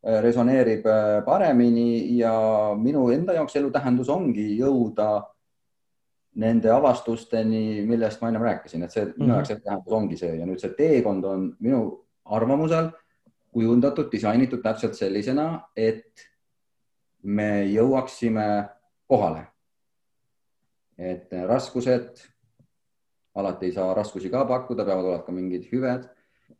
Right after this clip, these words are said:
Speaker 1: Ja et mina arvan, et see on elu tähendus. Ja nüüd tulles elu mõtte juurde tagasi ja elu kire juurde tagasi, siis, äh, ma ei saa üldse öelda, et näiteks, äh, mingi juhtidega tegelemine ja, ja meeskondadega tegelemine minu tohutu kirg oleks.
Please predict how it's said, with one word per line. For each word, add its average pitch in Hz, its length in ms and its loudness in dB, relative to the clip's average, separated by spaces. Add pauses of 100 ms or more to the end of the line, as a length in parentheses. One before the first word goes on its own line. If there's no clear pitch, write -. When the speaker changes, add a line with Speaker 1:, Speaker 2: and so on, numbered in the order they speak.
Speaker 1:
Ja 95 100 -8
et - 60 -6
mina 123 200 2
arvan, 110 160 2
et 110 120 -6
see 113 180 2
on 90 100 -2
elu 92 180 -2
tähendus. 78 380 -8
Ja 90 80 -4
nüüd 101 220 -4 (480)
tulles 107 200 0
elu 107 140 2
mõtte 190 240 2
juurde 92 140 0
tagasi 80 440 -4
ja 90 140 -4
elu 92 100 -4
kire 170 280 0
juurde 87 220 -2
tagasi, 80 360 -6 (640)
siis, 110 760 -4
äh, 104 200 0
ma 104 420 -2
ei 110 120 0
saa 120 120 2
üldse 143 300 0
öelda, 92 560 2
et 98 80 -6
näiteks, 101 520 -4
äh, 90 180 -2 (480)
mingi 98 180 -6
juhtidega 101 460 0
tegelemine 95 840 -2
ja, 92 160 0 (120)
ja 92 120 -2
meeskondadega 92 520 -6
tegelemine 90 420 -2
minu 95 100 -4
tohutu 92 280 -10
kirg 95 320 -6
oleks. - 300 -16